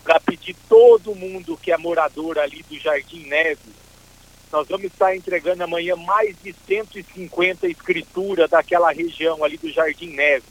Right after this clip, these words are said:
Costa Filho. É mais um bairro que tá sendo finalizado, a regularização já chegou lá, e amanhã às oito horas da manhã, lá na igreja Na-, Sara Nossa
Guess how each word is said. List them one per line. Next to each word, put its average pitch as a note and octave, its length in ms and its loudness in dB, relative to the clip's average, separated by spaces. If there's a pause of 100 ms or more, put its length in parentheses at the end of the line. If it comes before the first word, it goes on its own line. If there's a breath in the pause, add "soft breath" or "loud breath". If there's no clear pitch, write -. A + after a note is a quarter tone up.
(100)
Costa A#2+ 320 -12
Filho. G#2+ 360 -20 (540 soft breath)
É D3 120 6
mais F#3 360 6
um G3+ 140 -4
bairro E3 420 6
que - 140 -20
tá D3+ 200 -4 (120)
sendo D3+ 160 -12
finalizado, D3+ 1000 -2 (320)
a D3 80 0
regularização E3 880 -6
já F3+ 160 -4
chegou D#3 440 -8
lá, D#3 340 0 (480)
e E3 100 -8
amanhã F#3+ 460 -6
às F#3 200 -8
oito A3 380 -2
horas F3+ 380 2
da E3 120 -2
manhã, D#3 440 -6 (580)
lá F#3 220 -2
na A3 160 -4
igreja F3 500 -8
Na-, D#3 280 -6 (160)
Sara E3 260 4
Nossa D#3 320 -4